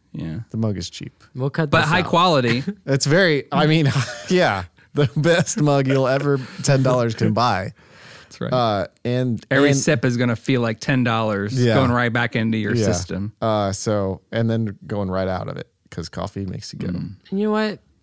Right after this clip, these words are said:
Speaker 3: Maybe we'll, maybe we'll send you a, a letter.
Speaker 2: A handwritten letter by Daniel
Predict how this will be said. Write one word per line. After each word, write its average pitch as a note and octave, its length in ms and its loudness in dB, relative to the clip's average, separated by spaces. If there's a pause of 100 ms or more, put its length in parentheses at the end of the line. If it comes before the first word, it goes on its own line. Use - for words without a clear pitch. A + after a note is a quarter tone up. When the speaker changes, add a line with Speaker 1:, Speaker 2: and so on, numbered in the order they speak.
(240)
Speaker 3:
Maybe F#3+ 220 0
we'll, F3 580 0 (240)
maybe D3+ 160 0
we'll E3 120 0
send D3 280 -2
you C#3 160 -2
a, B2 100 -2 (440)
a A2+ 80 -4
letter. G2+ 460 -6 (800)
Speaker 2:
A B2 40 0
handwritten C#3 540 2
letter G#2+ 260 0
by F#2 160 -2
Daniel F2+ 420 -6